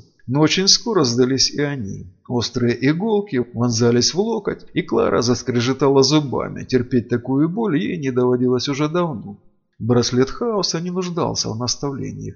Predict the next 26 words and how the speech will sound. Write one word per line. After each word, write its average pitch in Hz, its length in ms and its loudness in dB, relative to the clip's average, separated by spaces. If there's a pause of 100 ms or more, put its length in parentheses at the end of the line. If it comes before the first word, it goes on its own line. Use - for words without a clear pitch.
(140)
Ему 135 280 0
требовалось 202 600 2
отдать 196 420 2
одну 190 260 0
лишь 180 200 -2
команду, - 680 -10
и 147 100 0
дальше 208 460 0
он 190 200 -2
поступал 113 560 -4
по 117 100 -6
собственному 127 720 -4
разумению. 135 680 -6 (360)
Клара 110 320 0
зажмурилась, 180 800 0
стараясь 196 500 4
дышать 117 380 0
ровно 170 360 -4
и 120 140 -8
глубоко. 123 760 -6 (720)
Она 208 240 0
не 226 160 -4
имела 123 320 -2
права 117 340 -2
терять 120 320 0
сознание. 107 800 -4